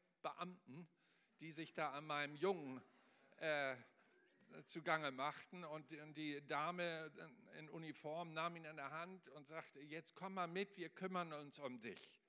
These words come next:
Die hatten gedacht, der ist ausgesetzt, ne? Und, und mein Sohn sagt, „Nein, ich bleib hier, mein Papa hat gesagt, ich komm wi-, er kommt wieder.“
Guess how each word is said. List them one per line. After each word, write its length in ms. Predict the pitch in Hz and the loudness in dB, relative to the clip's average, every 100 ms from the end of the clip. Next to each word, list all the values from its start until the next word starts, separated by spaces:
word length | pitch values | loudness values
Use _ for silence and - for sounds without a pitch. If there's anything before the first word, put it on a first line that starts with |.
| - | -14
Die 80 | |
hatten 160 | 120 - | -14 -8
gedacht, 300 | 139 139 - | -4 -4 -4
der 100 | 139 | -2
ist 120 | 123 | 2
ausgesetzt, 760 | 160 196 - 131 107 101 - - | 4 4 4 -2 -2 -2 -4 -8
ne? 160 | 131 196 - - - - - - - - | -8 -8 -14 -20 -20 -20 -20 -20 -20 -8
Und, 180 | 147 175 - - - | -6 -6 -10 -14 -10
und 120 | 165 | -2
mein 260 | 160 156 | 0 0
Sohn 220 | 151 165 160 | -2 -8 -4
sagt, 220 | 160 - - - | -4 -4 -10 -8
„Nein, 640 | 113 139 180 185 156 131 | -4 2 6 8 6 2
ich 280 | 175 190 - | -2 -2 -2
bleib 360 | 170 151 139 - | 2 4 4 0
hier, 260 | 185 202 156 | 0 4 4
mein 320 | 131 123 113 - | 4 -2 -2 2
Papa 480 | - 220 202 208 | 4 4 4 0
hat 240 | 175 175 - | 2 0 0
gesagt, 560 | 147 120 185 185 - | -4 4 6 6 2
ich 180 | 170 - | -8 -10
komm 320 | - 165 143 | -2 0 0
wi-, 120 | 123 208 | -4 2
er 160 | 180 | 2
kommt 360 | - 170 156 117 | 2 -2 -2 -2
wieder.“ 480 | 170 170 139 80 | 2 4 6 4